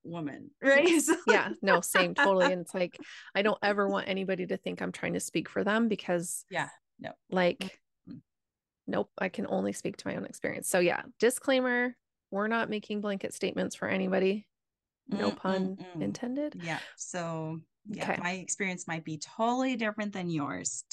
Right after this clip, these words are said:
Speaker 1: Totally.
Speaker 2: Sure.
Speaker 1: But, um, but I do have, um, some experience, and that's what I kinda wanna share. Okay. So the first question that I want to, and I kind of put these in an order, hopefully they'll kind of, like,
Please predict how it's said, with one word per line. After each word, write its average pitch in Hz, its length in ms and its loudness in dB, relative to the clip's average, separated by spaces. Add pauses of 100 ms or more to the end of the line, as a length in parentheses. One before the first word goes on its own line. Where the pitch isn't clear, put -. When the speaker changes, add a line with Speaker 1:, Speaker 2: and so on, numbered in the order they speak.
(220)
Speaker 1:
Totally. 220 580 0 (360)
Speaker 2:
Sure. - 320 -10
Speaker 1:
But, 190 180 4
um, 185 460 2
but 226 180 -4
I 233 100 4
do 262 180 2
have, 220 320 2 (280)
um, 185 240 0
some 214 300 0
experience, 190 480 -2
and 165 100 -6
that's 160 220 -2
what 165 100 -6
I 147 120 -4
kinda - 240 -10
wanna - 160 -10
share. - 300 -8
Okay. 190 180 0
So 202 140 -2
the 220 100 -2
first 294 400 2
question 156 720 -4 (340)
that 180 100 -4
I 180 80 0
want 180 280 -2
to, 180 140 -4
and 190 120 0
I 185 60 0
kind 226 200 -2
of 220 80 -4 (180)
put 208 140 -6
these 202 240 -4
in 180 80 -2
an 165 160 -4
order, 160 280 -4
hopefully 165 400 -6
they'll 160 220 -8
kind 160 260 -6
of, 151 160 -10
like, 143 260 -8